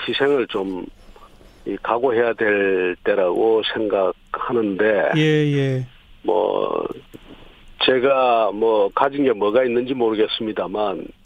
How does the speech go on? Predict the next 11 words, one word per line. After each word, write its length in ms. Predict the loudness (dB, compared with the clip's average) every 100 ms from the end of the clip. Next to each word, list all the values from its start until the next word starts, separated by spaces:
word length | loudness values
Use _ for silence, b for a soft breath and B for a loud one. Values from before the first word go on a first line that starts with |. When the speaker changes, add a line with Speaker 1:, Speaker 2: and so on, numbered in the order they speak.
| -16
Speaker 1:
뭐 160 | -10 -8
이런 300 | -2 0 2
일이라도 1400 | 2 2 2 2 0 0 -4 -6 -2 0 2 2 0 -2
좀 200 | -2 -2 0
해야 120 | 0
되지 240 | 0 0 0
않을까 400 | 0 -2 -2 -2
싶은 300 | -4 -4 -2
그런 200 | 0 0
생각이 320 | -2 -2 -2
들었습니다. 680 | -2 0 -2 -2 -4 -2